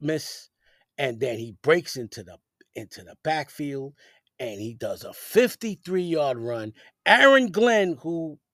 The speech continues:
was a phenomenal commentator on this segment, tackles Barry around the two-yard line. Barry comes out the game 'cause now the Jets cannot stop the clock. The Lions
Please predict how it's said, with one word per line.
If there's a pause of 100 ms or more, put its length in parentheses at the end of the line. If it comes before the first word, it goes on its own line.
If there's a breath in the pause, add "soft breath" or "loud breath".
was
a
phenomenal
commentator (100)
on (400 soft breath)
this
segment, (800)
tackles
Barry
around
the
two-yard
line. (1160)
Barry
comes
out
the
game
'cause
now (240)
the
Jets
cannot
stop
the
clock. (560)
The
Lions